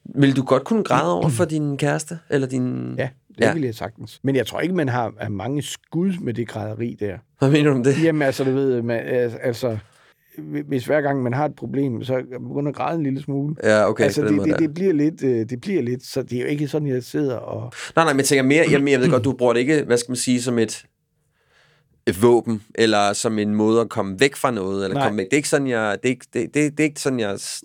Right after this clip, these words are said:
Speaker 2: Nej, nej, nej,
Speaker 1: mener
Speaker 2: nej,
Speaker 1: det, men,
Speaker 2: nej.
Speaker 1: men mere sådan, lad os nu sige, der, der sker noget, som berører dig
Speaker 2: Ja,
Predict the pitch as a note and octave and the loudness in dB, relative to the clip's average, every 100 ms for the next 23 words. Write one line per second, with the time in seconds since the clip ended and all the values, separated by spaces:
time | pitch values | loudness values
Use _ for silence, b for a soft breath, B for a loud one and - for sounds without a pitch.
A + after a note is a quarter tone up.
0 | - D3 C#3 A#2+ B2 B2+ B2 B2+ B2 A#2+ | -4 0 0 2 2 4 4 4 2 2
1 | A#2 A#2+ C#3+ D3 C#3 A#2 F2+ A2 D3 - | 0 2 2 2 0 0 0 -2 -4 -2
2 | D3 C3 - G#2 - C#3 B2+ A2 G#2+ A#2 | 0 0 -2 -8 0 0 2 0 0 0
3 | A2+ G#2 - B B B - G#2+ A#2+ B2+ | -2 -10 -12 B B B -2 4 6 6
4 | A2 D#2 - - C#3+ | 2 0 -8 -6 -2